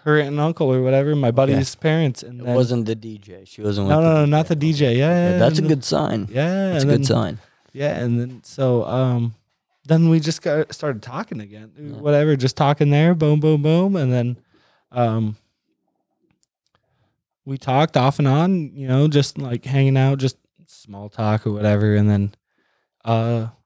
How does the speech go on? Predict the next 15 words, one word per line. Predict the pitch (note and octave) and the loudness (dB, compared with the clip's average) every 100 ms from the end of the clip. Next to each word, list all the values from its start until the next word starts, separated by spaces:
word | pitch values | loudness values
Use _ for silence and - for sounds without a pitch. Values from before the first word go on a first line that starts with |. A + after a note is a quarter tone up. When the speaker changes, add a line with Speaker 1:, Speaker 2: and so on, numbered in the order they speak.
| _ _ | _ _
Speaker 1:
she | - - C#3+ | -10 -4 -2
decided | C#3+ - D3 D3 | -2 0 0 2
she | - D3 | 2 0
was | C3 | 2
gonna | C#3+ | 2
move | B2+ B2 F#3 D#3 | 4 2 2 0
or | A2+ | -2
whatever, | G2+ G2+ G2 F#2+ F#2+ _ _ _ | -6 -4 -2 -2 -6 _ _ _
back | C3 A#2+ - | -4 -2 -2
to | B2+ | -4
Nashville | A#2+ C#3 - G2+ G2 | -4 -4 -2 -2 0
or | F#2+ | 0
whatnot, | G#2 E2 G#2 G#2 | -2 -2 -6 -8
and | C3 A#2 | -12 -14
so | - A#2 A2 | -2 0 0